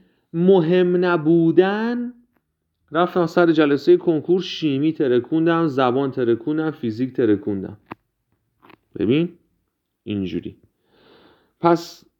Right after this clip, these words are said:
تا الان من کلاً نزدیک چهار تا ویژگی اصلی رو مثال زدم. پس دیدیم آقا کل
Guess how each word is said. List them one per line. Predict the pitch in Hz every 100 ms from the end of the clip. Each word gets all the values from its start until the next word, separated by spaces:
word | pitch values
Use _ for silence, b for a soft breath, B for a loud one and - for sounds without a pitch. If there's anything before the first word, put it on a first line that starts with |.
| _ _ -
تا | 185 -
الان | 175 180 180 - 220 202 180
من | 175 202 254 247
کلاً | - 196 190 190 214
نزدیک | 226 214 180 165 214 240 233
چهار | - - 175 185 220
تا | 233 226
ویژگی | 208 196 151 180 156 214
اصلی | - - 180 185 - 175 202
رو | 220
مثال | 208 185 196 190
زدم. | 160 143 123 127 123 b b b b b b b -
پس | 196 196
دیدیم | 240 247 214 196
آقا | 226 214 185
کل | - - 254 330 320